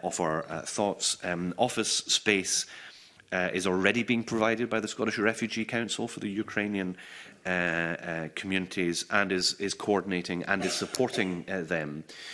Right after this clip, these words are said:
Uh, so, uh, is there m-, more that can be done, whether it's on communication or anything else? Absolutely. And we are, we are doing that. And if, because things are changing very quickly, uh, we will need to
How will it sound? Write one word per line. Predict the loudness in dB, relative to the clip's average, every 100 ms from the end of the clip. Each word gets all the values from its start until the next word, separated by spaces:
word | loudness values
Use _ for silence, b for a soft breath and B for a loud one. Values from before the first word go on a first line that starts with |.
| B B B
Uh, | -2 0 -2 0
so, | 4 6 6 4
uh, | 0 -2 2
is | 0 4
there | 4
m-, | 4 0 -2 -4 0
more | 4 6 4
that | 0 -4
can | -2
be | 2
done, | 2 2 0 -4 -6 B B B B -4
whether | 2 4 4
it's | 2 0
on | -2
communication | -2 0 0 2 2 2 -2
or | 0
anything | 0 0 0 0
else? | 0 -2 0
Absolutely. | 2 2 0 0 0 -2 -4 -10 -12 _ b b b
And | -2 0
we | 2 4
are, | 4 4 2 0 0
we | 2
are | 2
doing | 2 4 4 2 0
that. | 0 0 -4 -10 -14 B B B B
And | 0 0 0
if, | -2 -2 -4 -6 -6
because | -2 0 0 0 -8 -16 -2
things | 0 2
are | 0
changing | 0 0 0 0 -2 0
very | 0 2
quickly, | 0 -2 -2 -2 -4 B B B -4
uh, | -2 0
we | 2
will | 2
need | 2 0 0
to | 0 2 2 -2